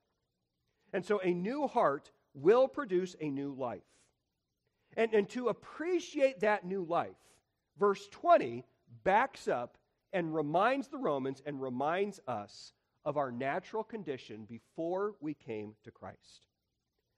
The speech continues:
So verse twenty again says, "For when we were slaves of sin, you were free in regard to righteousness."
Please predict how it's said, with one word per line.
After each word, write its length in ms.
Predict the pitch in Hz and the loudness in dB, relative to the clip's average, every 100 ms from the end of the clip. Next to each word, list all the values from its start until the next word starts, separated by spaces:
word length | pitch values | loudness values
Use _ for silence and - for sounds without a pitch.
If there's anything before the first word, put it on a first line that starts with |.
| _ - | _ -8
So 100 | 156 | 0
verse 200 | 226 - | 2 4
twenty 260 | 226 226 | 4 4
again 320 | 180 143 170 | 4 2 0
says, 480 | 165 220 160 135 - _ _ _ _ | 0 0 2 2 -4 _ _ _ _
"For 140 | 190 180 | 0 2
when 460 | 156 240 294 302 | 4 4 4 0
we 180 | 208 240 | -4 -4
were 200 | 220 156 | 0 -2
slaves 760 | - - 202 202 240 269 254 - | -2 -12 0 4 4 2 -4 -10
of 120 | 170 | -14
sin, 400 | - - 170 110 80 67 _ _ _ _ _ _ _ | -14 -8 -6 -6 -8 _ _ _ _ _ _ _ _
you 160 | 151 165 | -8 -4
were 160 | 139 - - - | -4 -6 -16 -6
free 480 | 269 160 104 113 - _ _ _ | -2 -2 -4 -12 -16 _ _ _
in 120 | 147 127 | -8 -8
regard 560 | 123 139 135 139 131 | -4 0 0 -2 -8
to 100 | 143 | -12
righteousness." 800 | 110 104 - 87 - _ - - | -8 -8 -10 -18 -20 _ -20 -20